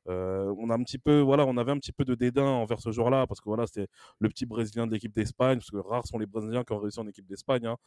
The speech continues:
On a vu les joueurs de Vigo à l'époque qui ont pas réussi à s'imposer dans l'équipe espagnole,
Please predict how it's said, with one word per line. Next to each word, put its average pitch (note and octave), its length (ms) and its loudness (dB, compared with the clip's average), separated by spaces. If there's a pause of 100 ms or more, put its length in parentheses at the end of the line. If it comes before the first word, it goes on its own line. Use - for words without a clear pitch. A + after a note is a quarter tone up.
(260)
On F#2+ 80 -12
a G2+ 80 -2
vu G#2+ 140 -4
les G#2+ 100 -4
joueurs A2 160 0
de G#2+ 80 -6
Vigo A2 320 -2
à G#2 60 -2
l'époque B2 340 -2 (340)
qui - 80 -10
ont A2+ 60 -6
pas - 160 8
réussi A#2+ 240 0
à A#2+ 60 2
s'imposer A2+ 340 -6
dans A#2 60 -2
l'équipe G#2+ 200 -8
espagnole, B2+ 440 -2